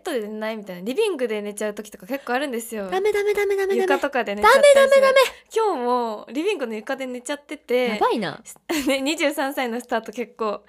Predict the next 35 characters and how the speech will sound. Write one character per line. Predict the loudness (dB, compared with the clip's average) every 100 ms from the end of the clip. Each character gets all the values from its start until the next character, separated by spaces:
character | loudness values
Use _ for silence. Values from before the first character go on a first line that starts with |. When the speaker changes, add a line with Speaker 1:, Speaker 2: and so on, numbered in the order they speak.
| -10 -2
Speaker 1:
寝 |
違 | 0 4
え | 4
ち | 4
ゃ | 4
っ |
た | 6
な。 | 8 6
Speaker 2:
体 | 8 8 8 8 8
痛 | 6
す | 4 6
ぎ | 6
じ | 8
ゃ |
な | 8
い？ | 6
バ | 2
ッ |
キ | 2
バ | 2 6
キ |
や | 8
な | 8
い | 8
か | 8 6
い。 |
Speaker 1:
っ | 4 -4 -6 -6 -8
て | -6 -4
感 | -2 0
じ |
だ | 0
っ | 0
た | -6
の | -4
で、 | -2 -2 -4